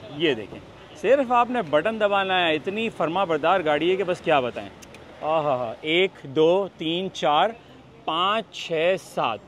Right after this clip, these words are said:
seven seater गाड़ी है, ठीक है। अब जापानी गाड़ियों के शशके आप देखें, ये देखें, आप जो है ना इसको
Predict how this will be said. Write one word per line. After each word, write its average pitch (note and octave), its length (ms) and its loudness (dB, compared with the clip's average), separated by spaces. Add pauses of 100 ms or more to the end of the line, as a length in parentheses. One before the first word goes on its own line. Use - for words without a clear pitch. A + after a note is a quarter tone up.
(160)
seven A3 400 2
seater G3 320 0
गाड़ी B2+ 300 2
है, A2 60 -6
ठीक D#3 200 -2
है। D3+ 100 6 (280)
अब D3 100 -4
जापानी F3 360 2
गाड़ियों G3+ 280 2
के G#3+ 60 0
शशके F#3+ 360 -4
आप D3+ 160 4
देखें, A2+ 280 -6 (340)
ये C3 120 -2
देखें, A2 280 -6 (440)
आप C#3+ 180 0
जो D3 120 0
है C#3+ 60 0
ना D3+ 120 -2
इसको E3 340 0